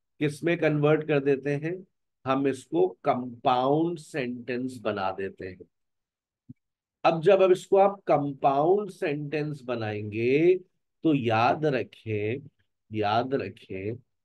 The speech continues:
ये जो आगे independent clause मैंने लिखा है, अब मैं इसके आगे एक और plus लगाकर मैं कहता हूं कि यहां पर भी आप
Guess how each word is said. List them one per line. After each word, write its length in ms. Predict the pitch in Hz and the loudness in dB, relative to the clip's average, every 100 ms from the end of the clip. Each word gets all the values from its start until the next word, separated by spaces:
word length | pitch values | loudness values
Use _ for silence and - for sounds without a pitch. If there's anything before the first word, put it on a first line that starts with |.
| - _ _ - | -20 _ _ -4
ये 120 | 123 | -2
जो 140 | 139 151 | 2 4
आगे 380 | 135 143 165 - | 2 2 -4 -4
independent 960 | 135 135 135 123 127 131 135 175 180 | -4 0 0 0 -2 -2 -2 -2 -2
clause 440 | 151 127 123 135 123 | 2 4 4 2 -4
मैंने 240 | 123 113 | -8 -6
लिखा 360 | 107 95 - 107 | -6 -8 -8 -6
है, 140 | 113 | -4
अब 180 | 135 120 | -4 -2
मैं 140 | 123 | -4
इसके 260 | 123 - 135 | -6 -6 -4
आगे 380 | 110 107 123 127 - | -2 -2 -4 -6 -4
एक 220 | 127 123 | -4 0
और 300 | 127 147 147 | 2 4 2
plus 480 | 139 - 131 131 - | -2 -4 -2 -2 -4
लगाकर 680 | 123 98 98 98 113 143 196 _ _ _ _ _ 123 | -8 -6 -8 -10 -6 -4 -6 _ _ _ _ _ -2
मैं 100 | 120 | -2
कहता 320 | 120 110 127 | 0 -2 0
हूं 120 | 135 | 0
कि 80 | 143 | 2
यहां 520 | 131 117 110 110 123 | 2 2 0 2 0
पर 220 | 120 135 | 2 0
भी 200 | 123 139 | 2 2
आप 280 | 143 131 - | 4 4 0